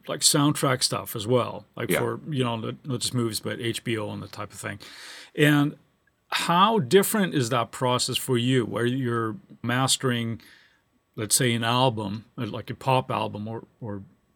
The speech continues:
Speaker 1: something in that vein, versus the work on a soundtrack? Is that drastically different for you? Are there different things that you have to keep in mind when you're thinking, I'm assuming, like, dynamic range, that, that type of thing, frequency spectrum?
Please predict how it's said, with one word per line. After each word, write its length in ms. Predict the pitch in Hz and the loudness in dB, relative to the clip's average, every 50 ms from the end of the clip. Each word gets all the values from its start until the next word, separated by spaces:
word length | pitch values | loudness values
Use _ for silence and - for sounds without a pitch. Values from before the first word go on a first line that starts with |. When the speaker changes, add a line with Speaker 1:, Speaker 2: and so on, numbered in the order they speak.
| _ | _
Speaker 1:
something 360 | - - - 127 113 - 123 110 | -4 -2 -2 0 0 -2 -2 -4
in 80 | 110 113 | -2 -2
that 200 | 107 107 110 98 | -2 -2 -2 -2
vein, 360 | 104 117 113 113 110 107 - - - - - _ | -2 -2 0 -2 -2 -6 -8 -12 -18 -20 -20 _
versus 840 | - 104 101 139 135 131 131 - - 135 120 120 113 110 - - - - _ _ _ _ _ _ _ _ _ | -10 -2 2 4 4 6 6 4 4 2 2 0 0 0 0 0 0 -2 _ _ _ _ _ _ _ _ _
the 160 | - 110 139 | -4 0 0
work 320 | 131 120 131 131 127 127 131 | 4 6 6 4 4 4 0
on 80 | 123 | -2
a 60 | 120 113 | 0 0
soundtrack? 800 | - - - 127 127 135 139 135 - 123 101 92 92 95 - 127 | 2 2 2 4 4 2 2 0 -2 -4 -4 -4 -4 -4 -4 -2
Is 120 | 123 - | 0 2
that 220 | 151 139 135 113 | 2 2 2 0
drastically 720 | 95 92 107 139 139 139 143 - - 160 - 139 135 117 | -2 -2 0 2 2 2 2 0 0 -2 0 0 0 0
different 420 | 104 95 131 139 139 - 165 156 143 | 0 2 0 0 2 0 0 0 0
for 220 | - - 165 156 | 0 2 2 4
you? 240 | 160 156 165 170 160 | 4 4 4 4 4
Are 80 | 131 117 | 4 2
there 100 | 117 117 | 2 -2
different 380 | 101 107 127 123 - 143 123 - | -2 -2 -2 -2 -2 -4 -4 -2
things 240 | - 135 127 117 | -2 -2 -2 0
that 120 | - 135 120 | 0 -2 -2
you 100 | 113 113 | -2 -2
have 240 | 113 110 110 101 - | -2 -4 -4 -4 -6
to 280 | 120 110 107 104 98 - - - - _ _ _ _ _ _ | -8 -6 -6 -6 -8 -10 -12 -20 -20 _ _ _ _ _ _
keep 260 | - - 135 131 - | 0 0 2 2 2
in 120 | 131 117 117 | 0 0 0
mind 540 | 117 117 117 127 131 135 139 139 123 101 - _ _ | 0 2 2 2 4 4 2 2 0 -2 -8 _ _
when 120 | 123 120 113 | -4 -4 -4
you're 160 | 110 113 117 | -4 -6 -8
thinking, 540 | 135 - - 127 120 101 - 117 107 107 98 - _ _ _ _ _ _ | -10 -6 -4 -4 -4 -4 -4 -6 -6 -6 -8 -10 _ _ _ _ _ _
I'm 180 | - 98 104 104 | -12 -10 -8 -6
assuming, 520 | 98 - - - 123 120 110 107 104 104 101 | -4 -4 -2 0 0 -2 -2 -4 -6 -6 -8
like, 260 | 98 101 113 113 - | -8 -10 -10 -8 -8
dynamic 540 | - 107 107 107 104 101 101 104 101 - - | -8 -6 -6 -6 -6 -6 -8 -8 -10 -10 -10
range, 320 | 110 107 107 104 101 - | -10 -10 -10 -10 -10 -12
that, 240 | - 104 107 - - | -12 -12 -12 -10 -10
that 200 | 107 98 - _ | -10 -10 -10 _
type 200 | - 104 98 - | -10 -10 -10 -10
of 80 | 98 - | -12 -12
thing, 260 | - 107 101 98 95 | -10 -10 -10 -10 -10
frequency 580 | - - - 117 101 - - 107 101 - - | -10 -8 -8 -8 -8 -8 -10 -12 -12 -10 -10
spectrum? 560 | - - - 104 95 - - 113 107 98 95 | -10 -10 -8 -10 -10 -10 -12 -12 -12 -14 -14